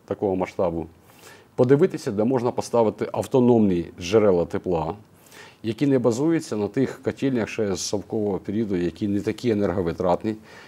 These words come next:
в яких коефіцієнт корисної дії вищий. Подивитися на інші джерела тепла, тому що зараз вже багато створюють таких апаратів, які виробляють тепло,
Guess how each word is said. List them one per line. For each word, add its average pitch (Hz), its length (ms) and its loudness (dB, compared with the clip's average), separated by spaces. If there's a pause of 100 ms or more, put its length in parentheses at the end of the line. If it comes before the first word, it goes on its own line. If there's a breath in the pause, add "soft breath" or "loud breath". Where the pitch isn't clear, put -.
(120 loud breath)
в 104 40 -6
яких 127 240 -4
коефіцієнт 110 480 -2
корисної 107 380 -2
дії 90 240 -2
вищий. 82 460 -4 (520 loud breath)
Подивитися 170 540 2
на 170 120 0 (100)
інші 175 320 0
джерела 139 460 4
тепла, 90 580 -4
тому 104 200 -6
що 107 140 -6
зараз 143 300 0
вже 135 200 0
багато 117 460 2
створюють 123 520 0
таких - 420 -6
апаратів, 110 540 2
які 110 540 -4
виробляють 107 640 4
тепло, 160 460 2